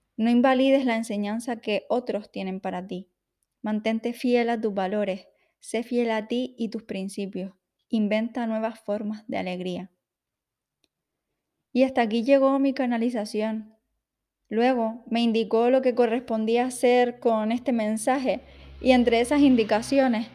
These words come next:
estaba el inventar un lenguaje propio para poder compartir con ustedes. Por eso he ido indicando lo que textualmente me transmitió cuando fue necesario, y el resto son,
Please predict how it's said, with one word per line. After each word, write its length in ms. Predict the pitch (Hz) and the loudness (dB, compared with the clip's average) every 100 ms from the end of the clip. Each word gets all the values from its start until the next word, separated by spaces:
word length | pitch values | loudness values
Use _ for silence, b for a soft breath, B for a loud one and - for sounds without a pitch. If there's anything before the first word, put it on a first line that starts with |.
| B B - | B B -10
estaba 640 | 247 240 233 247 247 - - | -4 0 4 4 2 -2 2
el 140 | 240 | 2
inventar 460 | 233 220 226 220 240 | 4 2 2 0 0
un 140 | 247 | 0
lenguaje 420 | 233 226 247 240 | 0 0 -2 -4
propio 600 | 202 226 220 214 190 190 - | -2 -2 -2 -4 -8 -8 -4
para 220 | 202 202 | -2 0
poder 260 | 202 202 | 0 -2
compartir 500 | 202 208 208 196 202 | -4 -6 -6 -6 -8
con 160 | 208 202 | -8 -10
ustedes. 480 | 208 - 185 185 - _ _ _ _ _ _ _ b b b b | -8 -6 -6 -6 -12 _ _ _ _ _ _ _ b b b b
Por 160 | - 240 | -2 0
eso 220 | 254 285 | 0 2
he 160 | 262 277 | 4 4
ido 120 | 277 | 4
indicando 600 | 262 240 240 240 240 240 | 2 2 0 0 0 0
lo 120 | 233 | 0
que 100 | 220 | -2
textualmente 580 | 220 226 214 220 233 240 | -6 -6 -4 -4 -4 -4
me 120 | 226 | -4
transmitió 560 | 214 226 208 196 202 208 _ _ _ _ _ _ _ _ _ | -4 -6 -8 -6 -8 -10 _ _ _ _ _ _ _ _ _
cuando 640 | 233 226 214 208 196 190 208 | -6 -2 -2 0 0 -2 -6
fue 160 | 214 | -8
necesario, 640 | 220 240 220 214 233 277 277 | -6 -6 -4 -2 0 2 2
y 120 | 240 | 0
el 160 | 220 | -2
resto 520 | 208 233 233 254 247 247 b b b b | -4 -6 -6 -4 -4 -6 b b b b
son, 960 | - - 247 247 240 233 226 220 - | -8 0 2 2 0 0 -2 -4 -8